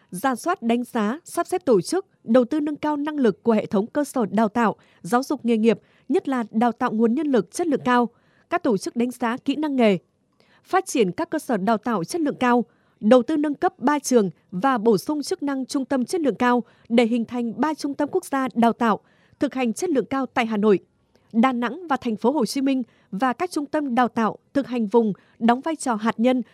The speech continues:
và dẫn dắt trong việc tổ chức đào tạo nguồn nhân lực chất lượng cao, các ngành nghề mới, kỹ năng tương lai, tổ chức đào tạo và nhân rộng các chương trình đào tạo chuyển giao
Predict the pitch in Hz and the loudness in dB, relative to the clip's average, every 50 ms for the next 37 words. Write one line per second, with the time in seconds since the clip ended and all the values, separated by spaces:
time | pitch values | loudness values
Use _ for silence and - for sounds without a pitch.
0 | _ _ _ 190 196 254 247 233 214 - 254 220 233 - - 349 - _ - 330 | _ _ _ -4 -2 -2 -2 -2 -2 -2 -2 -2 -2 -2 -4 -6 -6 _ -6 -6
1 | 311 294 - 247 - - 196 170 160 - 330 349 - - 240 254 233 - 247 240 | -6 0 0 -2 0 0 -2 -2 -2 -4 -8 -8 -4 -2 -2 0 0 0 -2 -4
2 | 180 208 214 240 220 233 311 302 277 240 - - _ - 359 330 285 247 - - | -2 0 2 2 2 2 0 2 2 2 2 0 _ -4 -2 0 0 -2 0 2
3 | 247 247 247 233 - _ _ _ _ _ _ _ - 359 370 330 285 254 233 226 | 2 2 2 0 -2 _ _ _ _ _ _ _ -4 -2 -2 0 -2 -2 0 0
4 | 233 220 208 214 202 214 294 - - _ _ _ 277 262 269 277 285 254 - 294 | 2 2 2 4 2 2 0 -2 -10 _ _ _ -4 -2 -2 -4 -6 -2 -2 -2
5 | 269 247 247 254 247 247 214 - _ _ _ _ _ - 247 208 - - 359 - | 0 0 0 2 2 0 0 -2 _ _ _ _ _ 2 2 2 2 0 -6 -4
6 | 247 247 247 226 247 247 233 214 185 - - 170 165 240 233 247 320 311 - - | -2 -2 -2 -2 -2 -2 -2 -2 -4 -6 -8 -6 -4 -2 -2 -2 -4 -6 -2 -2
7 | 254 208 175 - 330 349 - 311 294 269 - 254 220 202 190 202 233 220 - - | -2 -2 -2 -4 -6 -6 -4 -6 -6 -4 -4 -4 -2 -2 0 0 0 0 0 0
8 | 226 208 185 - - _ _ _ _ - 277 202 180 - - 262 262 254 | 0 -2 -2 -4 -8 _ _ _ _ -2 0 0 0 -2 -4 -4 -4 -6